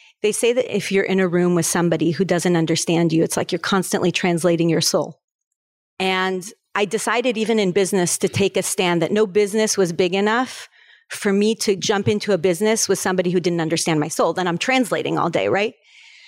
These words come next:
So that's what I search for today. I search for relationships that mean things to me and opportunities that are larger than life. And I feel very, very blessed to be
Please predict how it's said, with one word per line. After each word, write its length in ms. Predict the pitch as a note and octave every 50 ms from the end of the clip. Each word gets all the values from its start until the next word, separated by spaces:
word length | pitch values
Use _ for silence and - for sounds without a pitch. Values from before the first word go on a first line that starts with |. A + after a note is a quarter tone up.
| - _ -
So 600 | - - - - A3+ A3 G#3 G#3 G#3 G#3 G3+ - _ _ _ _ _ -
that's 280 | G#3+ A#3+ B3 B3+ -
what 100 | C4 C4+
I 80 | B3+ G#3+
search 380 | - - G#3+ G3+ G3 - -
for 260 | - - G3+ F#3+ F#3 F3+
today. 520 | - - F#3+ F3+ E3+ E3 F3 F#3+ G3 - -
I 80 | F#3+ F#3
search 420 | - - G#3 F#3+ F#3+ - - -
for 460 | - - G3+ F#3+ F#3 F3+ F3+ F3 F3 - - - - - _ _ _ _ _ _ _ _ _ _ _
relationships 960 | - F#3 F#3+ G3+ G3 G#3 G3+ G#3+ G#3 - - A#3 A3 - - A#3 G#3 - - -
that 120 | G3 F3
mean 260 | F3+ F3+ F#3 G3 G3+ F#3+
things 320 | - A3 A3+ A3+ - -
to 100 | - A#3
me 340 | A#3 A#3 A#3 A#3+ A#3+ A#3 - - _ -
and 320 | F#3+ F#3 F3+ F3+ F3+ F3+ - - -
opportunities 800 | F3 - - G3 - - G#3 G3 G3 F#3+ F3+ F#3+ G3 F#3+ - -
that 120 | F#3+ F3+
are 80 | F3+ F3
larger 340 | E3+ D#3+ E3 D#3+ D#3+ E3+ D#3
than 160 | F3 E3 D#3+
life. 380 | - - - G3 - - - - _ _ _ _ _ _ - - _ _ _ _ -
And 500 | - F#3+ F#3+ F#3 F3+ F3 F#3 F#3 E3+ - - - _ _ -
I 100 | G3+ G3+
feel 220 | - - C#4+ C#4
very, 220 | A#3+ C#4+ C#4+ C#4 A3+
very 200 | G#3+ G#3+ G3+ F#3+
blessed 540 | D#3 F3 F3+ E3+ E3+ F#3 F3 - - - - -
to 80 | G#3+
be 440 | F3+ F#3+ F#3+ F#3+ F3+ F3 E3+ -